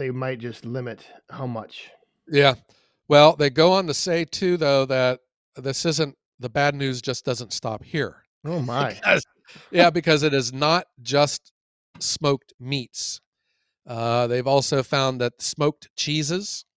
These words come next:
Speaker 2: uh, have the same. It's, um, more highly concentrated in the rinds of the cheese instead of the,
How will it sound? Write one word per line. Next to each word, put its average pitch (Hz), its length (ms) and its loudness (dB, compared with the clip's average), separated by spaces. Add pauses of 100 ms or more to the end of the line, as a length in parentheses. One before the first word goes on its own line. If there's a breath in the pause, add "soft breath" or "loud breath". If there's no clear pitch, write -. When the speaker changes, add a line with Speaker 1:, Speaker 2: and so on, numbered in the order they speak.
(1080)
Speaker 2:
uh, 120 220 -4
have 135 240 0
the 135 100 0
same. 139 600 -4 (380)
It's, 123 360 -2
um, 113 560 -2
more 123 200 2
highly 123 340 -2
concentrated 127 680 -4
in 110 80 -4
the 104 80 -6
rinds 117 460 -2
of 123 60 -12
the 120 80 -10
cheese 131 540 -6
instead 117 340 -6
of 104 120 -2
the, 101 180 -8